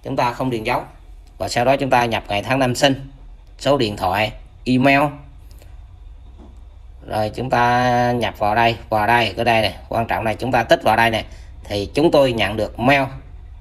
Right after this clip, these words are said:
khuyến mãi từ Vietjet và các đối tác đó. Thì, à, nó sẽ, ừm, thì khi nào chu-, Vietjet nó có chương trình khuyến mãi, nó sẽ gửi mail cho anh chị và các bạn nha.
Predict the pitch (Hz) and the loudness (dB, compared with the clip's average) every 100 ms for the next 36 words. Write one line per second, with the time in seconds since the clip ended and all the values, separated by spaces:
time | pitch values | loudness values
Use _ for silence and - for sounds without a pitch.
0 | - - 135 139 110 107 - - 95 101 | -20 -6 -2 0 0 -2 -4 -10 -8 -8
1 | - 156 - 117 127 123 123 - 180 - | -2 -2 -2 -6 -4 -2 0 0 -2 -8
2 | - - - - - 101 101 104 120 131 | -14 -18 -18 -16 -12 -6 -6 -4 -4 -4
3 | 131 135 135 123 120 117 117 120 104 131 | -4 -2 0 0 0 -2 -2 -4 -4 -4
4 | 120 101 101 - - - - 92 - 104 | -4 -4 -10 -14 -16 -20 -18 -18 -14 -8
5 | - 147 143 160 143 123 - 127 120 117 | -6 -2 0 0 -2 -4 -4 -4 -2 0
6 | 135 135 131 113 139 127 113 113 90 95 | -2 -4 -4 -2 0 -2 -2 -4 -6 -8
7 | 92 90 92 107 | -8 -4 -2 -2